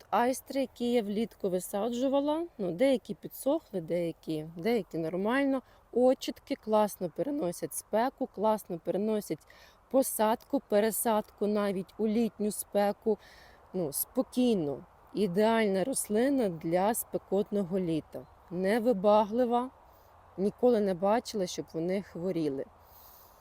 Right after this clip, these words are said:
Далі, так само тут злаки, ковала, шавлія почувається чудово. Перенесла посадку, літню спеку з закритою кореневою системою.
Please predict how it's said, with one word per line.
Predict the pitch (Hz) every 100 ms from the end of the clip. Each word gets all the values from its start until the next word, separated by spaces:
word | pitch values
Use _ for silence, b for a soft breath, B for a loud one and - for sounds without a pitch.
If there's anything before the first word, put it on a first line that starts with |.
| B B B B B
Далі, | 165 165 220 180 151
так | - -
само | 214 214 170
тут | 170 151
злаки, | 175 208 226 254 285 285 320 - - - _ _ _ _ _ _ _ - -
ковала, | 208 190 180 175 185 220 254 302
шавлія | - - 214 208 202 233 247
почувається | - 190 - 170 180 208 208 - 160
чудово. | - 143 156 208 294 294 311 - b b b b b
Перенесла | 190 190 214 190 180 - 156 160 _
посадку, | 165 165 - 202 262 - - 247 233
літню | 214 175 190 170 170
спеку | - _ 185 220 247 - 247 233 214
з |
закритою | 175 190 185 190 - 170
кореневою | - 175 175 170 165 151
системою. | - 143 - 269 254 247 262